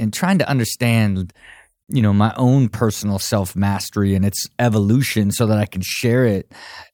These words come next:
with everybody has really, really led me to this idea that, you know, I'm, you know, I always talk about,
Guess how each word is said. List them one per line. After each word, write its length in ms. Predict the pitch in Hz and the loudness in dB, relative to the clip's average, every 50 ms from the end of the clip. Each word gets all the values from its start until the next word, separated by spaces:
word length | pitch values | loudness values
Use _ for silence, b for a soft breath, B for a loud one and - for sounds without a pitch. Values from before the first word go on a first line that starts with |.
| _ _ | _ _
with 240 | - 98 117 98 113 | -4 -4 -2 0 2
everybody 840 | 107 107 92 95 104 98 85 101 101 98 95 95 95 92 92 92 - _ _ _ _ _ _ _ _ _ _ _ _ _ _ _ _ _ _ _ | 0 0 0 0 -2 -2 -2 -2 -2 0 0 0 0 0 -2 -4 -6 _ _ _ _ _ _ _ _ _ _ _ _ _ _ _ _ _ _ _
has 160 | - 135 104 | -4 -4 -2
really, 380 | 104 147 175 180 175 156 120 - - _ | 0 0 2 4 2 2 2 -2 -10 _
really 360 | - 135 135 196 208 208 196 | -6 0 2 2 4 2 2
led 260 | 147 120 120 123 123 | 4 4 4 4 4
me 160 | 113 113 110 101 | 4 2 0 2
to 140 | - 107 | 2 0
this 200 | 101 101 98 - | 2 2 0 0
idea 600 | - 101 98 98 90 92 104 104 107 101 98 95 | 2 2 2 2 0 0 0 2 2 2 2 2
that, 360 | 90 92 95 95 92 90 - _ _ _ _ | 2 0 0 0 -2 -4 -6 _ _ _ _
you 120 | 117 117 | -4 0
know, 260 | 107 98 98 95 95 82 - _ - | 0 0 0 0 -2 -4 -6 _ -4
I'm, 580 | 123 120 117 110 110 107 101 104 101 101 98 - b b b b b b b b b b _ _ _ _ | 0 0 2 2 2 2 2 2 0 0 -2 -6 b b b b b b b b b b _ _ _ _
you 100 | - 147 | -8 -4
know, 100 | 123 110 | -2 -2
I 60 | 104 113 | 0 0
always 220 | 139 151 151 - | 0 0 -2 -2
talk 240 | - 143 127 123 - | 0 -2 -2 -2 -2
about, 420 | 127 117 110 107 107 104 - - | -2 0 0 0 0 -2 -4 -6